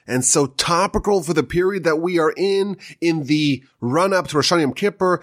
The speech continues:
in the season of repentance. I saw things, I read things that I think will radically reshape my life, and maybe even yours. Wait a minute. Radically reshape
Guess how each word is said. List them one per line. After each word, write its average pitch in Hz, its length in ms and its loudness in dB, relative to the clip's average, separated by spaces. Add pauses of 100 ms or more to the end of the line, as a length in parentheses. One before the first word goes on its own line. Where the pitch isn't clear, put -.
(120)
in 139 180 -2
the 117 140 -2
season 196 640 0
of 127 180 -4
repentance. 165 960 -2 (480)
I 120 120 -4
saw 151 280 2
things, 131 800 -2 (540)
I 139 80 4
read 165 280 4
things 101 760 -8 (520)
that 123 160 2
I 123 140 4
think 156 440 -2
will 123 280 2
radically 123 580 -2
reshape 113 440 -4
my 113 120 -2
life, 107 540 -6 (760)
and 120 220 -4
maybe 180 300 0
even 175 400 -2
yours. 196 840 -2 (540)
Wait 101 180 -2
a - 20 0
minute. - 380 -4 (680)
Radically 147 680 -2
reshape 175 840 -2